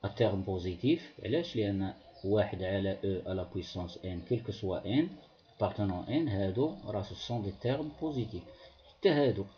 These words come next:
هادو من باش غادي نعرفهم سون بوزيتيف هاد لو تيرم هذا؟ غنعرفو من لو غرافيك ديال لا فونكسيون كوسينوس إيبربوليك. لاحظوا أن كيل كو سوا إكس أبارتونون إر،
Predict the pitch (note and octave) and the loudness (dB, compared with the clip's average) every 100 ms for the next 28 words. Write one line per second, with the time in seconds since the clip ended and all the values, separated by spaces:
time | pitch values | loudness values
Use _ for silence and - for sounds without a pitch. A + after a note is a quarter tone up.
0 | - _ _ - - G#2 A2+ A#2+ D3+ C#3 | -20 _ _ -20 -2 2 4 6 6 6
1 | - - - A2 B2+ D3+ C#3+ A2+ A2+ - | 0 -4 -2 -2 2 4 6 4 2 -2
2 | A2 G#2 - G#2 G2 G2+ F#2 F#2 F2+ F2 | -2 -2 -2 -2 0 -2 -2 -4 -6 -4
3 | F2+ F2+ F2+ F#2+ E2 E2+ E2 D#2+ - - | -4 -4 -4 -4 -4 -4 -6 -10 -14 -20
4 | - - _ C3+ C3+ A2+ A2+ - C#3+ C3+ | -20 -20 _ -2 0 2 0 0 2 2
5 | D#3 E3 - - - - _ _ _ _ | 2 -2 -8 -20 -20 -20 _ _ _ _
6 | _ _ - A#2 B2+ G#2 A2 G#2+ C#3 A2 | _ _ 0 6 6 6 4 2 -2 0
7 | G#2+ A2+ A2+ G2+ G2+ F2 - - G#2+ B2+ | 4 6 4 2 -2 -4 -6 -2 0 -2
8 | B2+ - - _ - A#2 - G2 A2+ B2 | -6 -18 -20 _ -2 -2 0 0 2 0
9 | - G#2+ G#2+ A2+ F#2 F#2 F2 E2+ - - | -2 -4 0 0 0 -2 -2 -4 -8 -10
10 | - G#2+ E2+ F#2 A#2+ B2 - - - G#2 | 0 0 2 0 0 -2 -14 -12 -4 -2
11 | G2 - C#3+ - B2 A#2+ - G2+ - F#2+ | 0 2 0 0 0 2 2 -2 -4 -4
12 | - F2 - F2 E2 E2 F#2+ B2 | -4 -6 -4 -6 -6 -6 -2 -2